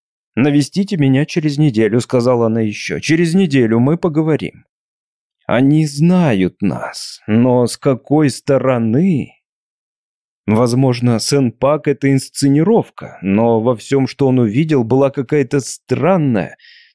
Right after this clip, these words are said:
тусклая реальность, и он всеми фибрами души своей чувствовал,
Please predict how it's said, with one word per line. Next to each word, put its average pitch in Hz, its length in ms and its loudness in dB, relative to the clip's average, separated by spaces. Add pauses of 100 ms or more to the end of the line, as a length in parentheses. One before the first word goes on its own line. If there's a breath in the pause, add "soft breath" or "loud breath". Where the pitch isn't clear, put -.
тусклая 190 520 2
реальность, 143 800 -2
и 110 80 2
он 131 260 2
всеми 175 500 0
фибрами 127 480 0
души 143 340 -2
своей 131 400 0
чувствовал, 156 680 0